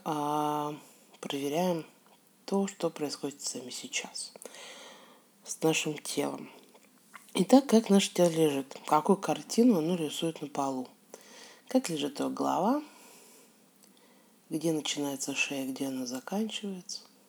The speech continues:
где начинается грудная клетка,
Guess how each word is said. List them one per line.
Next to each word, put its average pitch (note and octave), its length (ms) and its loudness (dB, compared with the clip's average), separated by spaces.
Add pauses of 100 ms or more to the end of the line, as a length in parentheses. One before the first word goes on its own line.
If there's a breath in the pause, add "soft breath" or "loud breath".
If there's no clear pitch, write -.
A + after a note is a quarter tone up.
(1400 soft breath)
где C#3+ 200 -2
начинается C#3 560 -2
грудная C3 420 -6
клетка, G3 640 -4